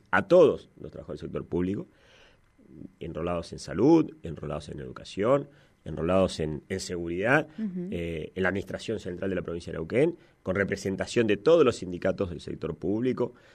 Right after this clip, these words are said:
Speaker 1: eh, van a estar alcanzados con este proyecto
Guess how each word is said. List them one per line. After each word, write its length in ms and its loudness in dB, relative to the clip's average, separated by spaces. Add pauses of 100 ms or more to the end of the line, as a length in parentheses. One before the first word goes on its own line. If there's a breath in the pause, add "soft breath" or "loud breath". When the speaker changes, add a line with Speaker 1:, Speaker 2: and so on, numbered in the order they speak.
(180 soft breath)
Speaker 1:
eh, 380 -6 (840)
van 220 4
a 20 6
estar 260 2
alcanzados 600 0 (240)
con 140 -4
este 160 -2
proyecto 580 0